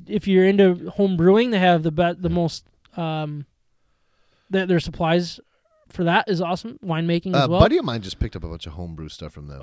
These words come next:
Speaker 1: Really?
Speaker 2: Buddy of mine, John, yeah.
Speaker 1: Nice. That's cool.
Speaker 2: Said they
Speaker 1: I don't
Speaker 2: were,
Speaker 1: know
Speaker 2: said they
Speaker 1: anybody
Speaker 2: were
Speaker 1: that
Speaker 2: very
Speaker 1: brews their own
Speaker 2: helpful.
Speaker 1: beer, honestly.
Speaker 2: I didn't even know this guy did it, John. If you, I don't know if he listens, I'm not sure, but, like, and he was like, "Yeah." Uh, we were talking about, I think, the podcast, and, he,
Speaker 1: Yeah.
Speaker 2: and he's like, "Oh yeah, I'd heard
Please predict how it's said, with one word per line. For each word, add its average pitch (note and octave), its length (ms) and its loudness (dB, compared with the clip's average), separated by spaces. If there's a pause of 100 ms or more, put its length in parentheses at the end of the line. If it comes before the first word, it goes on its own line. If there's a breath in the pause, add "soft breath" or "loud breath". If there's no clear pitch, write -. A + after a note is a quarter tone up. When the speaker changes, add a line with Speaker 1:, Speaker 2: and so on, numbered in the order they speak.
Speaker 1:
Really? C4 440 6 (180)
Speaker 2:
Buddy G#2 120 -8
of A#2 40 -8
mine, A#2+ 140 -6
John, A#2 260 -8
yeah. G#2 360 -6
Speaker 1:
Nice. F#3 360 -8
That's F#3+ 180 -10
cool. C#3+ 280 -16 (260)
Speaker 2:
Said - 200 -10
they - 40 -2
Speaker 1:
I - 20 0
don't E4 120 -2
Speaker 2:
were, E4 60 4
Speaker 1:
know C#4+ 40 2
Speaker 2:
said D#4 120 2
they - 40 8
Speaker 1:
anybody A#3+ 220 8
Speaker 2:
were A3 80 6
Speaker 1:
that G#3+ 60 6
Speaker 2:
very - 180 4
Speaker 1:
brews F#3+ 80 4
their F#3+ 100 2
own F#3 60 4
Speaker 2:
helpful. F#3+ 160 0
Speaker 1:
beer, F3 240 0 (320 soft breath)
honestly. G3 200 2
Speaker 2:
I A3 40 2
didn't D#4+ 160 -2
even G3 220 -6
know D3 200 -4
this F#3 220 -8
guy D#3 180 -4
did A2 240 -8
it, B3 180 -6 (300)
John. D#3+ 460 -10
If G#2+ 160 -10
you, A#2+ 60 -6
I A#2+ 40 -4
don't C3 100 -6
know B2 60 -4
if G2+ 80 -8
he A2 60 -8
listens, A2 240 -6
I'm A2 60 -10
not G#2+ 120 -8
sure, C#3 180 -4
but, A#2+ 140 -6
like, A#2 300 -4 (160)
and C3 80 -6
he - 40 2
was C#3+ 80 -2
like, D#3+ 120 -8
"Yeah." C4+ 380 -4 (680)
Uh, A#2+ 80 -2
we C3 140 -2
were A#2+ 40 -4
talking B2+ 200 -6
about, A2 140 -8 (100)
I A2+ 60 -10
think, C3+ 240 -8
the B2 100 -4
podcast, D#3+ 480 -4
and, G2 100 -8
he, G#3 60 6
Speaker 1:
Yeah. G#3+ 100 8
Speaker 2:
and D3+ 80 2
he's B2+ 120 -6
like, C3 120 -6
"Oh A3+ 80 -2
yeah, B3+ 160 -2
I'd B2+ 140 -4
heard D#3+ 240 -8